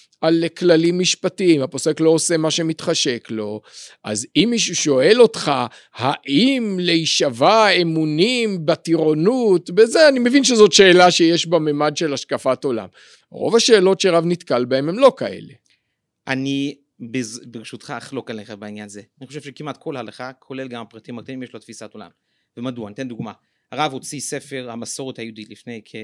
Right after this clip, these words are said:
Speaker 2: קצת פחות משנה. זה אמור לתאר את כלל היהדות על רגל אחת. אה, עם ערכים וגם אמונה, אבל גם הלכה. זה אמור להיות גם לציבור המסורתי,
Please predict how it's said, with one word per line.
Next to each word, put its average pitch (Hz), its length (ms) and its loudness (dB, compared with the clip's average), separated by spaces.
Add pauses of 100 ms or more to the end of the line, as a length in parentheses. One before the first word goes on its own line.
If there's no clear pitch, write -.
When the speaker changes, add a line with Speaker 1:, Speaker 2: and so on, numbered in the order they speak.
(200)
Speaker 2:
קצת - 180 -18
פחות 113 200 -18
משנה. 110 400 -14 (600)
זה 131 140 -8
אמור 143 200 -6
לתאר 139 420 -10
את 135 100 -10
כלל 165 280 -6
היהדות 123 600 -6
על 143 160 -14
רגל 143 260 -6
אחת. 127 360 -12 (760)
אה, 127 180 -2
עם 160 180 -2
ערכים 135 680 -2 (120)
וגם 127 540 -4
אמונה, 131 600 -2
אבל 135 340 -4
גם 160 240 -2
הלכה. 139 320 -4 (480)
זה 147 160 0
אמור 160 180 -2
להיות 151 160 0
גם 135 200 -2
לציבור 120 320 -6
המסורתי, 117 600 -8